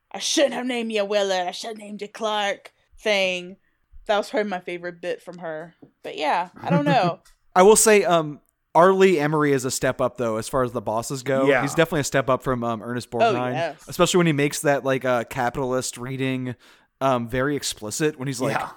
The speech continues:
Speaker 2: "Business is a rat race, and I will not allow myself to be devoured by the other rats." <laughs> Like, he, like, spells everything out and is just chewing the scenery. Um, and matching, you know, Crispin Glover's, like, overacting in a way that's very difficult to do, I imagine.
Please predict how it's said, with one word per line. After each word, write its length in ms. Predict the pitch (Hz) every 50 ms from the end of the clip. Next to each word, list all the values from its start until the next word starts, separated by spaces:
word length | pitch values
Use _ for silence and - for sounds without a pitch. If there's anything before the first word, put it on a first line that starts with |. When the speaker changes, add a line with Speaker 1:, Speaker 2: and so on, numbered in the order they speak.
| _ _
Speaker 2:
"Business 340 | - 175 175 - 180 170 -
is 140 | 165 156 131
a 80 | 143 117
rat 260 | 107 151 156 143 -
race, 380 | 131 131 117 110 - - - -
and 80 | 123
I 60 | 135 151
will 140 | 156 143
not 220 | 143 156 156 - -
allow 300 | 123 120 123 143 156 147
myself 380 | 131 120 117 117 - - 120 - -
to 60 | 104
be 120 | 120 113
devoured 480 | 104 117 117 113 156 147 127 110 107 -
by 100 | 123 120
the 140 | 98 - -
other 240 | 147 143 107 101
rats." 560 | 92 85 135 143 120 - - - - - - -
<laughs> 320 | - - - - - - -
Like, 120 | 160 165 -
he, 160 | - - 220 -
like, 200 | 240 247 208 -
spells 460 | - - - - 170 156 175 170 135
everything 420 | 151 139 147 165 160 165 160 147 107
out 220 | 98 117 131 139
and 80 | 127 131
is 140 | 123 113 104
just 220 | - - - - -
chewing 340 | - - 147 156 165 156
the 80 | 139 123
scenery. 640 | - - 123 120 117 117 110 104 101 101 101 98 _ _ - - - _ _ _
Um, 140 | - 117 120 135
and 120 | 139 135
matching, 680 | 135 143 156 202 196 - 175 160 143 131 120 120 117 - _ _ _ _ _ _ _ -
you 100 | 135 131
know, 320 | 131 120 110 107 107 117 - _
Crispin 360 | - - 131 - - 151 135
Glover's, 440 | 120 127 135 135 127 131 123 120 104
like, 120 | 117 113 98
overacting 640 | 123 135 135 123 123 117 110 113 110 - - 113 110
in 80 | 107
a 60 | 107
way 160 | 110 110 107 107
that's 200 | 98 101 - -
very 200 | 113 139 156 135
difficult 380 | 110 117 117 - - 110 110 104
to 60 | 107
do, 180 | 104 113 110
I 100 | 101 95
imagine. 500 | 98 98 98 92 92 92 104 95 95 110